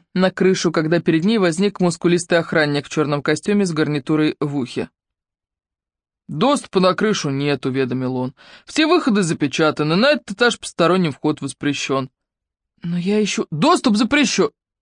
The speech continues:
«Эй, минутку! Да ты же просто ребенок!» Он с изумлением уставился на нее. «Тебе вообще нельзя здесь находиться! Я вызову кого-нибудь, чтобы тебя сопроводили вниз!» Руби не стала дожидаться. «Хорошо, сэр,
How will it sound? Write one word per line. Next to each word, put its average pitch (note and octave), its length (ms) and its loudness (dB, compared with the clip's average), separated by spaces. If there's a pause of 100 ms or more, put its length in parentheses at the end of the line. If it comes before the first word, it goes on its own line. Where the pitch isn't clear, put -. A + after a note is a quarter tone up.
«Эй, F#3+ 400 0 (880)
минутку! F3+ 640 0 (600)
Да C4 140 2
ты G4+ 160 2
же G#4 120 2
просто A4+ 360 4
ребенок!» A#3 560 0 (560)
Он E3+ 160 2
с - 100 -4
изумлением D3+ 500 0
уставился C#3 520 -2
на D3+ 80 -2
нее. D3 280 0 (400)
«Тебе D4 160 2
вообще F4 280 4
нельзя C#4 300 2
здесь G3+ 220 0
находиться! E3 600 0 (520)
Я C#3+ 180 -2
вызову A3 320 2
кого-нибудь, C#4 460 4
чтобы G3 240 2
тебя F#3 240 2
сопроводили F3+ 540 0
вниз!» D#3 360 -4 (840)
Руби D#3+ 300 -4
не D#3 120 -4
стала C#3 280 -2
дожидаться. C3+ 500 -6
«Хорошо, B3+ 380 0
сэр, D4+ 220 -2